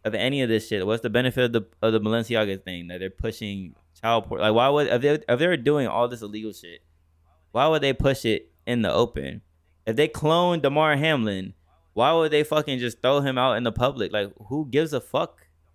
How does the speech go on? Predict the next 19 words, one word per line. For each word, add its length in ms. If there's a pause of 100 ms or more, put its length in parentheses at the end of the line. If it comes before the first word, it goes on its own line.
It's 140
Damar 380
Hamlin. 420
This 160
man 120
was, 120
like, 100
a 80
fucking 460
third 260
string. 300
Not 200
to 100
shit 200
on 160
Damar 280
Hamlin, 440
but, 140
like, 320